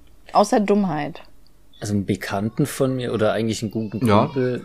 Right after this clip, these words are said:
Speaker 2: das ist jetzt tatsächlich nicht mir passiert, so nach dem Motto, äh, ein
Speaker 1: Frage für
Speaker 2: Freund
Speaker 1: einen
Speaker 2: von
Speaker 1: Freund.
Speaker 2: mir, genau. <laughs> Also es ist wirklich nicht mir passiert. Der ist, äh, war auf einer Party richtig besoffen ohne Ende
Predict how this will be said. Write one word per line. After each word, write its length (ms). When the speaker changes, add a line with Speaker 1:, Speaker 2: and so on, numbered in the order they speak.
Speaker 2:
das 100
ist 40
jetzt 260
tatsächlich 520
nicht 180
mir 400
passiert, 520
so 360
nach 160
dem 140
Motto, 440
äh, 500
ein 180
Speaker 1:
Frage 0
für 460
Speaker 2:
Freund 40
Speaker 1:
einen 160
Speaker 2:
von 160
Speaker 1:
Freund. 160
Speaker 2:
mir, 160
genau. 460
<laughs> 60
Also 240
es 80
ist 100
wirklich 400
nicht 220
mir 140
passiert. 460
Der 160
ist, 380
äh, 300
war 500
auf 220
einer 100
Party 560
richtig 680
besoffen 520
ohne 300
Ende 420